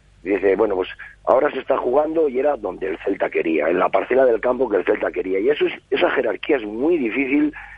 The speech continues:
de implantarla en, en, en un partido, y en un partido donde además tienen las connotaciones, pues esas que estáis comentando,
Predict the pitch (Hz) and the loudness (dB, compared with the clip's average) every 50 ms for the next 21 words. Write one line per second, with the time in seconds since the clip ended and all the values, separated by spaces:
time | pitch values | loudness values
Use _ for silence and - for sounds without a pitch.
0 | - _ - 101 107 107 107 98 80 107 95 92 92 90 - - 127 127 139 147 | -20 _ -4 -2 0 0 0 0 2 2 4 4 2 4 2 2 2 4 2 2
1 | 135 107 98 92 92 85 78 - 80 87 87 - 85 90 98 120 135 127 - 117 | 2 2 0 -2 -6 -6 -6 -6 -4 -6 -4 -2 -2 0 2 2 0 2 2 0
2 | 104 - 151 170 180 135 107 98 107 117 113 131 131 - - 143 147 156 160 147 | 0 2 2 2 4 4 2 0 -2 -2 0 0 0 0 0 0 2 2 2 2
3 | 117 107 92 90 90 104 123 143 - - - - - _ _ - - _ - _ | 0 -2 0 0 2 2 2 0 0 -4 -20 -20 -20 _ _ -20 -20 _ -20 _
4 | _ _ _ _ _ _ _ - - - - - - - - - 151 156 165 165 | _ _ _ _ _ _ _ -16 -16 -14 -14 -14 -18 -12 -4 -2 0 2 2 4
5 | 165 160 143 - - 143 143 139 123 139 131 139 151 156 160 139 - 117 107 101 | 4 2 2 2 0 0 0 2 0 0 0 0 0 0 0 0 0 0 0 2
6 | 131 139 117 123 117 - - - 107 104 101 95 - - 120 113 - - 101 98 | 2 2 2 2 0 0 0 2 2 4 4 2 4 2 2 2 2 -2 -2 -2
7 | 95 95 92 - 120 117 110 107 110 113 110 | -2 -2 0 2 2 2 4 4 2 2 0